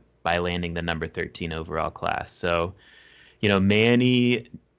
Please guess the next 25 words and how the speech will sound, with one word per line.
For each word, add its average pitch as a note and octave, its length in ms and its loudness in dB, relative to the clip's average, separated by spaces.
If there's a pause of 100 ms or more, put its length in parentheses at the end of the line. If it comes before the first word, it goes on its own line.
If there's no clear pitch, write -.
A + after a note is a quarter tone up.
(240)
Diaz A2 440 2
needed G#2 420 0
to A2 140 -4
have G#2 280 0
a F#2+ 100 0
monster F#2+ 600 -2
offseason G2+ 840 -2
to F#2 500 -4 (500)
change G#2 320 -2
the F#2 100 -6
narrative, A#2+ 720 2 (360)
change G#2 760 -2
the F#2+ 560 -4
trajectory A2+ 960 0
of F#2 220 -4
the F#2 100 -2
program, A#2+ 760 0 (560)
and G#2 680 -2 (680)
I G#2+ 180 2
think B2+ 520 0 (840)
he A2 240 -4
has A2 200 -2
potentially G2+ 600 -6
done F2 240 -4
that. - 180 -12